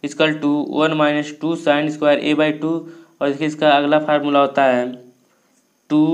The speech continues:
cos square A by टू minus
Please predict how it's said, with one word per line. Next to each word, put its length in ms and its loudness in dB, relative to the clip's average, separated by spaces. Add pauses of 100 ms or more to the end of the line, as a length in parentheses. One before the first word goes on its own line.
(1000)
cos 400 2
square 680 2 (600)
A 240 0
by 200 4 (180)
टू 140 -2 (920)
minus 680 0